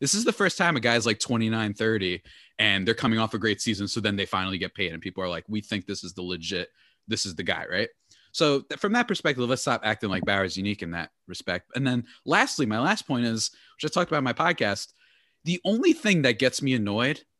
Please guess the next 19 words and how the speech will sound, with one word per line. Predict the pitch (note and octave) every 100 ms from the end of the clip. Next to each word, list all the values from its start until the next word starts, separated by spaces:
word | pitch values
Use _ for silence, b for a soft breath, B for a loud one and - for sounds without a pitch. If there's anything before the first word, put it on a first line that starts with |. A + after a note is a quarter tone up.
| _ _ _ -
is | D3
this | A#2+ C#3+ -
idea | C3 B2 B2 B2+
that | A#2+ A2+
there's, | B2 A2 G#2 - -
that | C3 A#2
it's | A2+ -
not | C3+ A#2
even | A#2 G2
close | E2+ - F2+ - - - _ _ _
between | - A2+ A#2+
the | G#2
Padres | - G2+ F#2 F2+
and | F2+
Dodgers. | F2 F2 F#2+
It's | G#2+
like, | B2+ G#2+ b b -
I | F3 G#3
too | - - A#3+ F#2